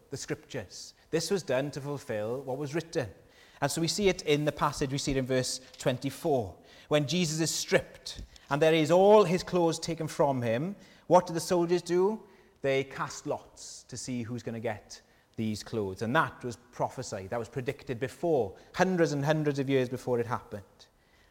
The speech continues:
Or in t-, verse twenty-eight, we see, "To fulfill Scripture, he cried out, 'I thirst,' and then he's offered this sour wine," which we see predicted,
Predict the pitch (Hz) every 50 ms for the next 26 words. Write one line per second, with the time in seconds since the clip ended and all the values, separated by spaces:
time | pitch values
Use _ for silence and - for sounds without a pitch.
0 | _ _ _ _ _ - 147 147 151 151 143 - - 170 151 151 160 156 160 -
1 | 175 156 147 - 160 170 160 135 - - - - 156 143 - - - 131 135 127
2 | - - 156 139 120 101 - - - - - - _ - - 147 - 147 139 131
3 | - - - 165 156 156 143 - - 170 151 - - - 143 120 135 127 123 -
4 | 156 135 135 135 131 127 - - 131 127 123 120 - - - 147 139 127 117 -
5 | - - 113 117 123 123 123 120 117 110 127 117 107 - 127 113 120 113 101 -
6 | - - - - _ _ _ - - - - 131 117 117 117 113 113 120 110 107
7 | 107 104 107 107 - - 110 - - 120 113 - - 113 113 - - - - 110
8 | 104 101